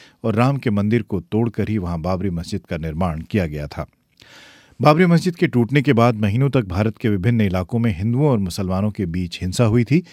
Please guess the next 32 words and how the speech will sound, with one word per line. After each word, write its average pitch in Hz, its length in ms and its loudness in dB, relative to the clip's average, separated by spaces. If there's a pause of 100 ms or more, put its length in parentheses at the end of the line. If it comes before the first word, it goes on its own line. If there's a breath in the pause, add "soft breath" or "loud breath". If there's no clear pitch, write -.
(220 loud breath)
जिसमें 131 260 0
एक 123 220 2
अनुमान 101 360 0
के 98 120 -6
अनुसार 92 460 0 (280 soft breath)
कम 120 120 2
से 120 140 -2
कम 123 240 0
दो 123 180 2
हज़ार 85 340 -2
लोग 87 280 -6
मारे 82 240 -2
गए 76 160 -6
थे। 78 160 -8 (840 loud breath)
विवादित 151 360 6
भूमि 135 260 2
का 143 100 4
विवाद 110 440 2
अभी 127 200 2
भी 107 120 2
अदालत 87 380 -2
के 82 100 -6
अधीन 73 280 -6
है। 69 180 -10 (340 soft breath)
सुप्रीम 92 360 -4
कोर्ट 107 300 0
में 95 60 0
उसकी 85 220 -8
सुनवाई 85 380 -2
चल 78 180 -8
रही 73 220 -8
है। 76 140 -10